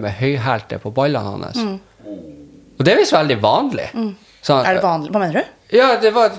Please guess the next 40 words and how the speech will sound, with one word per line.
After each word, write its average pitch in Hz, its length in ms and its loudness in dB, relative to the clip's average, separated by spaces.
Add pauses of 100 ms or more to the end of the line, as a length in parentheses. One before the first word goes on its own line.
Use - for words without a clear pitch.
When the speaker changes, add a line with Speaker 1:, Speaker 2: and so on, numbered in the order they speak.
Speaker 1:
det, 226 260 0
jeg 185 100 2
har 202 300 4
hørt 220 200 -4
liksom 156 240 -4
flere 185 340 2
som 120 120 -8
har 120 80 -6
sagt 131 240 -2
at 123 120 -4
det 147 100 2
er 123 280 4
mannfolk 131 380 -2
som 117 120 -10
liker 117 220 -6
å 113 40 -8
bli 110 100 -6
trødd 117 260 -8
på. 110 260 -4 (480)
Jeg - 100 -12
kan 117 100 -6
ikke 113 100 -10
se - 200 -2
at - 160 -10
det - 80 -10
er - 20 -2
godt, 160 240 0
men 131 100 2
ok. 147 140 2
Eh, 147 1000 2 (140)
og, 165 220 4
men, 185 140 4
men 190 100 2
hvor 233 200 0
er 226 100 2
det 208 80 -2
man 185 120 0
skal 190 340 2
starte - 560 0
for 117 320 0